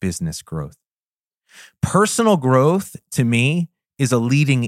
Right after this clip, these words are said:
indicator of business growth. If you're growing personally in your business, it is almost impossible to not have a higher level of success at some point. But the problem is most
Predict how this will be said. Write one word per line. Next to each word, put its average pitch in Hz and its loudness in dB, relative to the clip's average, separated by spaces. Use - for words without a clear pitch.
indicator 127 0
of 87 -10
business 82 -6
growth. 76 -6
If 123 -2
you're 165 4
growing 151 2
personally 127 -2
in 123 -2
your 110 -2
business, 113 -2
it 131 2
is 131 0
almost 131 0
impossible 98 -4
to 113 0
not 95 0
have 101 -2
a 92 -2
higher 90 -2
level 82 -6
of 80 -12
success - -10
at 80 -12
some 73 -12
point. 69 -16
But 107 -6
the - -8
problem 139 0
is 101 -4
most 110 -4